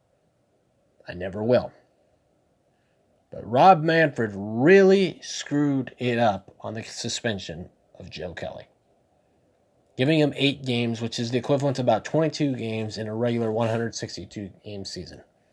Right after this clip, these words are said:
Joe Kelly, if you don't know, is a relief pitcher for the Dodgers. He played for the Red Sox before that, and he was, before that, he was on the Saint Louis Cardinals.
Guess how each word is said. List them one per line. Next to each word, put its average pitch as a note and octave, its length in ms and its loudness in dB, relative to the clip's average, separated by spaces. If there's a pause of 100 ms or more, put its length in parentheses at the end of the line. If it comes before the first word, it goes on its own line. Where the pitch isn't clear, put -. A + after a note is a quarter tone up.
(1120)
Joe F#3 240 8
Kelly, E3+ 500 8
if B2+ 140 -8
you A#2+ 80 0
don't G2 180 -2
know, G2 320 -8
is A2+ 200 -8
a G2 120 -2
relief G#2 380 -6
pitcher A2 300 -6
for G#2+ 120 -6
the G2 80 -8
Dodgers. G2 600 -4 (1700)
He - 100 -18
played B2 280 2
for A#2 80 -4
the A2 80 0
Red A#2+ 180 2
Sox A2 220 -2
before G#2+ 280 -4
that, A2 220 2
and B2 240 2
he B2 140 0
was, G#2 260 -4
before G#2 340 -4
that, A#2+ 280 6
he A#2+ 80 -2
was A2 120 -2
on G#2+ 120 -2
the F#2+ 80 -6
Saint F2+ 240 -10
Louis E2 180 -12
Cardinals. - 480 0